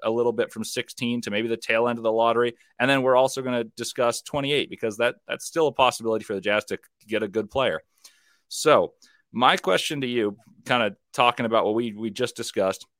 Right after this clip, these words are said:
is if the Jazz were to take Hendricks or, or anyone at nine, and Coulibaly or Bufkin are available, how aggressive do you think the Jazz will be, and what does the trade look like to get up to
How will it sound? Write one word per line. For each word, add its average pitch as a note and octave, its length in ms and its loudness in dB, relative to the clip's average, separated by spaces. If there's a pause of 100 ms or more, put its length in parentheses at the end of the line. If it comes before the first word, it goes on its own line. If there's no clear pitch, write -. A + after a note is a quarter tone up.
(360)
is A#2 180 -8
if F#3 200 0
the G3 100 0
Jazz D3 400 4
were C#3+ 140 0
to C3+ 160 -8
take B2+ 520 -2 (200)
Hendricks A#2 640 0
or, A2+ 160 2
or A#2+ 180 4
anyone D3+ 320 0
at C3 100 -4
nine, G#2 440 0 (840)
and B2 400 4 (360)
Coulibaly C3+ 880 4
or G2+ 220 0
Bufkin B2+ 680 0 (400)
are A#2 240 8
available, A2+ 760 4
how F#3+ 420 0
aggressive A#2+ 500 0
do A#2 80 -8
you A2 40 -6
think A2+ 220 -8
the G#2+ 80 -6
Jazz F#2+ 460 -2
will F#2+ 100 -6
be, G#2 320 -6
and G2 160 -4
what A2+ 180 0
does A#2 180 -6
the G2+ 100 -6
trade G#2 360 -4
look F#2+ 220 -4
like G2 200 -4
to F#2 100 -10
get G2 180 -2
up F#2+ 140 -2
to F2 120 -8